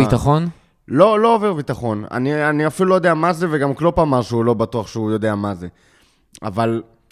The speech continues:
Speaker 2: לפי איך שהמשחק נראה, הרבה אנשים דיברו אחר כך על, אה, עוד פעם על חוסר ב-, חוסר עומק, חוסר יצירתיות של קלופ, קיבעון של קלופ, כל מיני דברים כאלה. אבל אתה רואה את השחקנים, ואתה רואה גם את המחליפים שעלו,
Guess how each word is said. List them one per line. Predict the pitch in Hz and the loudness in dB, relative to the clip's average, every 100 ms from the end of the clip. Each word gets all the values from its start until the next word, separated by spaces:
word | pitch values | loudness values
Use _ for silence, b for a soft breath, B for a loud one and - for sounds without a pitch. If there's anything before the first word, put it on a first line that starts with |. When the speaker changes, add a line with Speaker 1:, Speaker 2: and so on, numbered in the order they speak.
| _ - | _ -8
Speaker 2:
לפי | 113 104 170 | -8 -4 -4
איך | |
שהמשחק | 190 170 135 151 147 | 0 -2 -2 -4 -6
נראה, | 131 131 147 120 | -4 -4 -4 -4
הרבה | 117 160 | 0 0
אנשים | 156 143 | 0 -4
דיברו | 147 135 143 | -2 0 0
אחר | 139 | -2
כך | 143 139 | -8 -4
על, | 131 117 | -2 0
אה, | 113 110 107 101 - | 2 0 0 -4 -4
עוד | 135 | -4
פעם | - 139 | 0 0
על | 120 | 0
חוסר | 110 127 - 131 107 | -4 -8 -4 -6 -2
ב-, | 113 107 104 98 90 _ _ _ _ | 0 0 -2 -6 -8 _ _ _ _
חוסר | - 139 131 139 | -6 -4 -2 2
עומק, | 120 147 160 156 143 117 | 4 4 4 2 2 0
חוסר | - 123 - 120 | -4 -6 -4 -4
יצירתיות | 117 - 110 107 117 117 | -4 -6 -8 -8 -8 -8
של | - 104 | -8 -10
קלופ, | - 147 175 160 147 120 | -2 4 6 8 6 2
קיבעון | - 120 110 131 160 | -6 -6 -4 -4 -4
של | 170 | -6
קלופ, | 160 156 139 - | -6 -4 -4 -4
כל | 147 | -8
מיני | 151 | -8
דברים | 117 117 120 | -4 -4 -4
כאלה. | - 110 107 95 _ _ _ _ _ _ | -6 -6 -6 -10 _ _ _ _ _ _
אבל | - 117 | -6 -6
אתה | 120 | -2
רואה | 131 175 | 0 0
את | |
השחקנים, | 175 160 131 131 127 147 | -2 -10 -6 -4 -4 -4
ואתה | 123 135 | -4 0
רואה | 160 | 0
גם | 151 | 0
את | 147 | -2
המחליפים | 151 135 110 - 143 | -4 -4 -8 -6 -6
שעלו, | 131 123 110 120 | -2 0 0 -2